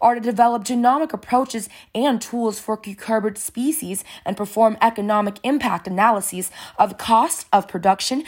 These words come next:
and disease control. With less than two thousand students living on campus, the Kellogg Center is the only place for Michigan State students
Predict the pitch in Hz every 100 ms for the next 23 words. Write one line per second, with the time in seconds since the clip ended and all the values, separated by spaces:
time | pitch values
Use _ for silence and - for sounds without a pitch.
0 | - - 185 208 170 160 - 208 - 202
1 | - - _ _ _ _ _ _ _ _
2 | _ _ - 269 269 285 - 277 269 311
3 | 330 247 196 202 202 220 214 208 202 220
4 | 208 196 196 240 226 233 - - - -
5 | - 277 269 269 - 269 269 269 226 269
6 | 254 330 240 - 196 208 240 208 185 -
7 | 196 - 190 185 - 190 185